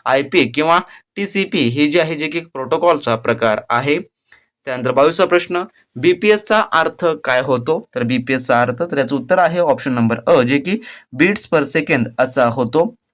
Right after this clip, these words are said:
त्यानंतर प्रश्न तेवीसवा, डॅश हे कमी खर्चात आणि टी वन किंवा डी एस एल कनेक्शन्स एवढ्या जलद रीतीने उच्चांतर वेगाच्या जोडण्या देण्यासाठी अस्तित्वात असलेल्या टेलिव्हिजन केबलचा उपयोग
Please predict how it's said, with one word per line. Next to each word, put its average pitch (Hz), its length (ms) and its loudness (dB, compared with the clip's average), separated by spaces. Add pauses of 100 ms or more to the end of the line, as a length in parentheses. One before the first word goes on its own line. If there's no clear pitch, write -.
त्यानंतर 113 240 -4
प्रश्न 123 320 -2
तेवीसवा, 139 460 0 (440)
डॅश 190 360 0
हे 214 80 2
कमी 208 340 0
खर्चात 185 400 2 (180)
आणि 165 380 0 (680)
टी 185 120 -4
वन 180 300 2 (160)
किंवा 185 380 2 (360)
डी 139 480 -2
एस 139 240 -2 (100)
एल 147 260 -10
कनेक्शन्स 156 560 -2
एवढ्या 139 360 2
जलद 139 360 0
रीतीने 151 380 -4
उच्चांतर 147 460 -2
वेगाच्या 143 480 0
जोडण्या 127 500 -2 (400)
देण्यासाठी 156 560 0
अस्तित्वात 147 500 0
असलेल्या 147 460 -2 (320)
टेलिव्हिजन 180 520 -2
केबलचा 147 560 2
उपयोग 139 520 0